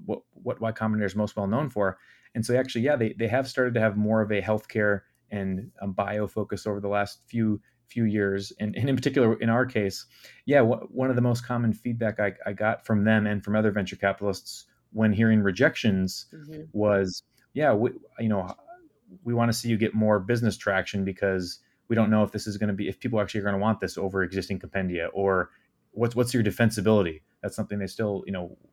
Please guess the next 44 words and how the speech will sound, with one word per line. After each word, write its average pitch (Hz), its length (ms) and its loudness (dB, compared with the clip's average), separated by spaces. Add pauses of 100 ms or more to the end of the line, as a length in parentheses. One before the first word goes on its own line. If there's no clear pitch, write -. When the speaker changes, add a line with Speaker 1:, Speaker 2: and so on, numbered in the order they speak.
(500)
Speaker 1:
a 98 40 -12
concern 104 320 -2
that, 95 180 -4
that 92 120 -2
will 95 80 -4
get 95 140 -4
brought 95 160 0
up. 95 120 -4
"How 101 60 2
are 107 80 2
you 104 120 -2
gonna, 95 180 -2 (400)
couldn't, 117 320 0
um, 98 300 0 (240)
you - 40 -6
know, 104 80 0
one 101 180 0
of 98 140 -2
the 101 60 -2
big 98 200 0
references 104 420 0
just - 220 -12
copy 110 280 -2
wh-, - 300 -6
whatever 104 280 0
differentiator 104 580 -4
you're 98 100 -2
doing?" 151 360 0
Speaker 2:
Mm-hmm. 147 680 -10
Speaker 1:
Um, 98 180 -2 (160)
<laughs> 120 160 -4
and 139 100 0
so 135 100 2
anyway, 156 300 4 (180)
when, 151 440 0
when 156 200 -2
we, 127 300 2
when 143 140 0
I 139 40 4
finally 147 280 4
did 127 180 2
get 113 100 6
in, 104 220 6
essentially, 131 400 -2